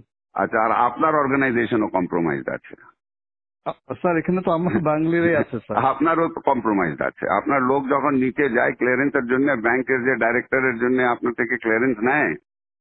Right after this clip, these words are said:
Speaker 2: স্যার।
Speaker 1: আপনি যে জুনিয়র অফিসারকে আপনার গ্রামে গঞ্জে পাঠান
Speaker 2: স্যার।
Speaker 1: আমার সম্বন্ধে খোঁজ নিতে,
Speaker 2: স্যার।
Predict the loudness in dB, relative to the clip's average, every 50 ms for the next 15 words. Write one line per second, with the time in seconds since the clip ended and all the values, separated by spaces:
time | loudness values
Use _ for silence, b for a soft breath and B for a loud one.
0 | _ -20 -12 -6 -4 0 0 0 0 0 -2 -2 0 0 0 0 0 0 0 2
1 | 0 0 0 0 -2 -2 -2 0 -2 -2 0 0 -2 0 0 -2 -2 0 0 0
2 | 0 0 0 0 0 0 0 0 0 0 0 0 0 0 0 0 0 0 0 -2
3 | -4 -6 _ _ _ _ _ _ _ _ _ -4 -2 0 0 0 0 0 0 0
4 | 0 0 0 0 -2 -2 0 0 0 0 0 0 0 0 0 0 0 0 0 -2
5 | -4 -8 _ _ _ _ _ _ -6 -4 -4 -4 -4